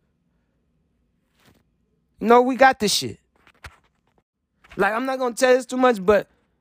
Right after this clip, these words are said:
the reason women don't really want powerful men in America because they're not powerful. Women see through all that money and all that fake shit. You feel what I'm saying? Like, any, almost any nigga who's halfway gay and can lie in America is somewhere.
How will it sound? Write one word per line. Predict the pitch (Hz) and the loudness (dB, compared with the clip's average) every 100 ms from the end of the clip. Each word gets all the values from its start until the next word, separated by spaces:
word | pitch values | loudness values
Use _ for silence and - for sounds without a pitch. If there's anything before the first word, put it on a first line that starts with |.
| _ _ - | _ _ -10
the | 147 | 0
reason | 262 262 262 | 2 6 6
women | 262 262 262 | 6 4 0
don't | 254 | -2
really | 254 254 | -2 0
want | 247 233 | 0 2
powerful | 240 240 240 | 2 2 2
men | 240 247 | 0 2
in | |
America | 233 233 254 254 | 0 0 0 -2
because | 226 214 | -6 -4
they're | 202 | -2
not | 240 190 - | -2 -2 -2
powerful. | 240 254 220 160 - 143 | 2 2 0 -8 -12 -6
Women | 175 247 240 | -2 -2 -2
see | - 240 | -6 -8
through | - 254 | -4 2
all | 233 220 | 4 2
that | 196 | -2
money | 180 233 240 226 | -2 -2 -2 -4
and | 214 | -4
all | 220 | -4
that | 185 | -4
fake | - 220 233 | -4 -4 -4
shit. | - - 233 180 123 _ _ | -6 -10 -6 -8 -8 _ _
You | 185 | -14
feel | 175 | -6
what | 226 | -6
I'm | |
saying? | 226 226 240 233 - _ _ _ _ | -4 -4 -2 -4 -8 _ _ _ _
Like, | 160 185 156 _ - | 0 0 0 _ -2
any, | 233 262 247 247 | 0 2 0 -2
almost | - 233 233 208 | 0 2 2 2
any | 233 262 262 | 0 2 0
nigga | 262 254 247 | 0 0 -2
who's | 220 180 | -2 0
halfway | 214 240 240 247 | 0 2 0 -2
gay | 202 240 233 | 0 2 2
and | 214 | 0
can | 170 147 | -4 -2
lie | 185 233 | 2 2
in | 226 | 0
America | 226 233 226 226 | 0 2 0 0
is | 175 143 | -8 -6
somewhere. | 202 180 127 104 | -4 -4 -6 -10